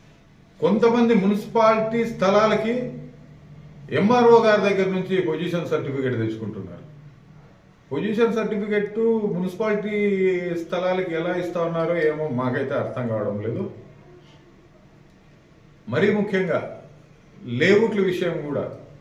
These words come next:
అక్రమ లేఅవుట్ల విషయంలో కూడా ఎటువంటి పర్మిషన్ లేకోకున్నట్టు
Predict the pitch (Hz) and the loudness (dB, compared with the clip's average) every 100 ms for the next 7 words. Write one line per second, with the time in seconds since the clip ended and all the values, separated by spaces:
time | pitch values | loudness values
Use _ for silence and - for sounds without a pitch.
0 | - - - 120 117 180 180 151 147 143 | -20 -20 -16 -12 -6 -4 -2 -2 -4 -4
1 | 139 123 113 117 110 101 98 95 - - | -6 -6 -4 -4 -4 -6 -8 -8 -12 -18
2 | - - - - 127 127 196 185 185 185 | -20 -20 -20 -6 -4 0 2 2 2 -2
3 | 208 202 156 156 165 165 156 147 139 139 | -2 -2 -2 -4 -6 -6 -6 -6 -4 -4
4 | 151 131 135 139 117 156 - | -4 -6 -6 -8 -6 -4 -4